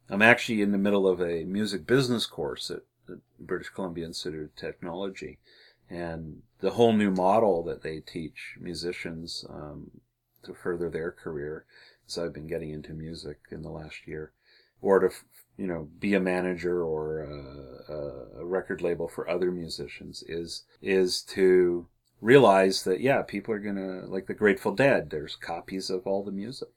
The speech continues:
and, uh, you have to do other ways, you know, not just the sales. I mean, you will make some money from sales of the originals, but you really have to consider it, uh, the smart thing to do is consider it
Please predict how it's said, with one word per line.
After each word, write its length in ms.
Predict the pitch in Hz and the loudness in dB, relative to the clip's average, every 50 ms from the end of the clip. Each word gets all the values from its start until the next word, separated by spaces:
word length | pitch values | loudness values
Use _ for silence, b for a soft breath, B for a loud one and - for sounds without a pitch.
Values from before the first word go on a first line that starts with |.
| - | -18
and, 500 | 101 87 82 82 82 80 80 82 80 78 | -16 -12 -10 -10 -10 -10 -10 -12 -10 -10
uh, 440 | 80 80 80 80 78 78 80 78 78 | -10 -10 -10 -10 -12 -12 -12 -14 -12
you 200 | 87 85 90 98 | -8 -4 -2 2
have 280 | 98 101 95 92 - - | 4 6 6 4 4 0
to 120 | - 90 | -4 -4
do 340 | 87 85 98 98 95 92 92 | -2 0 0 2 2 2 2
other 360 | - 107 110 117 110 107 104 | 4 4 6 8 8 8 8
ways, 600 | 98 92 92 90 87 90 90 90 87 - - - - - | 8 6 6 4 4 2 0 0 -2 -6 -10 -12 -14 -16
you 260 | - 95 95 90 95 90 | -14 -14 -12 -10 -10 -10
know, 120 | 87 82 | -10 -8
not 300 | 82 90 92 92 95 - | -8 -6 -6 -6 -6 -6
just 360 | - 90 - - - - - | -8 -8 -6 -6 -8 -10 -10
the 80 | - - | -10 -8
sales. 640 | - - 113 107 113 113 113 87 98 107 - - | -2 0 4 4 4 4 4 2 -2 -4 -4 -6
I 60 | 92 | -6
mean, 200 | 90 92 92 90 | -4 -4 -6 -6
you 100 | 87 87 | -6 -6
will 220 | 85 92 98 98 95 - | -4 -4 -4 -4 -4 -8
make 240 | - 95 92 90 - | -8 -8 -8 -8 -8
some 220 | - - 104 101 95 | -8 -8 -8 -8 -8
money 220 | 87 85 85 85 | -10 -10 -12 -12
from 260 | - - - 87 82 | -14 -14 -14 -12 -8
sales 540 | - - 98 98 101 92 85 82 90 - - _ b b b b b b b b b b b b b _ _ - | -6 -4 -4 -4 -4 -4 -6 -6 -8 -12 -14 _ b b b b b b b b b b b b b _ _ -10
of 300 | 85 82 82 78 76 76 | -8 -8 -8 -8 -10 -8
the 500 | 82 82 80 78 80 78 78 78 78 76 _ _ _ _ - | -8 -8 -8 -8 -12 -12 -14 -16 -16 -20 _ _ _ _ -12
originals, 920 | - 87 85 92 90 82 92 92 85 78 67 67 78 85 - - - - - _ _ _ - | -8 -2 0 0 0 0 -2 -6 -6 -6 -10 -12 -14 -14 -12 -12 -12 -14 -14 _ _ _ -8
but 160 | - 92 - | -8 -6 -4
you 120 | 90 101 | -2 2
really 240 | 101 117 139 139 127 | 8 10 10 12 12
have 200 | 110 101 95 - | 12 10 8 4
to 100 | - 98 | 0 -8
consider 640 | - - - 87 85 - - 101 90 92 90 87 85 | -10 -10 -10 -8 -6 -4 -2 -2 -2 0 -2 -2 -2
it, 200 | 82 76 - _ - - | -4 -6 -8 _ -16 -14
uh, 300 | 80 78 78 78 78 76 78 85 | -14 -14 -12 -14 -14 -16 -16 -14
the 60 | 85 | -10
smart 420 | - - - 107 107 107 110 110 | -10 -6 -2 0 2 2 0 -2
thing 220 | - - 85 82 80 | -6 -10 -10 -10 -10
to 80 | 78 | -10
do 120 | 78 80 80 | -10 -10 -10
is 140 | 78 - | -12 -14
consider 540 | - - - 71 - - 98 85 82 82 80 | -16 -18 -18 -16 -12 -10 -10 -10 -10 -10 -10
it 140 | 76 71 - | -10 -12 -12